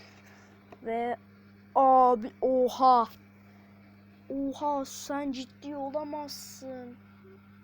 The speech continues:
Mewtwo E X. Arkadan da var abi. E X'ler bir araya gelmiş. Mewtwo E X.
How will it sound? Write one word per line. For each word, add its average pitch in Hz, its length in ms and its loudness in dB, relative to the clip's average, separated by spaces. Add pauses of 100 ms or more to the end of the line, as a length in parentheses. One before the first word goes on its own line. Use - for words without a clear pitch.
(1200)
Mewtwo 294 540 -6
E 302 600 -2
X. - 340 -14 (800)
Arkadan 269 640 -4
da 269 120 -4
var 247 100 -6
abi. 254 220 -4
E 240 200 -8
X'ler 247 580 -10
bir 247 100 -6
araya 247 220 -6
gelmiş. 208 320 -12
Mewtwo 240 360 -10
E 208 220 -8
X. - 260 -16